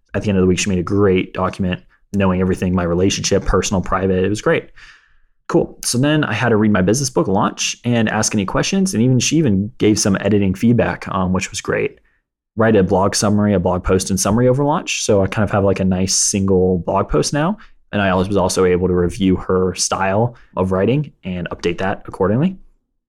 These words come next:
Next was find three articles you find interesting about product development, startups, software development, et cetera, that could be shared on social media. So this was getting her prepared for what articles look good on social media, on Twitter, on Facebook, things to share, things not to share,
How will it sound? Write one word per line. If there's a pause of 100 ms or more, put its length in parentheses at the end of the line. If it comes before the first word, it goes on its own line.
Next
was
find
three
articles
you
find
interesting
about
product
development,
startups,
software
development,
et
cetera, (300)
that
could
be
shared
on
social
media. (500)
So
this
was
getting
her
prepared
for (480)
what
articles
look
good
on (140)
social
media,
on
Twitter,
on
Facebook,
things
to
share,
things
not
to
share,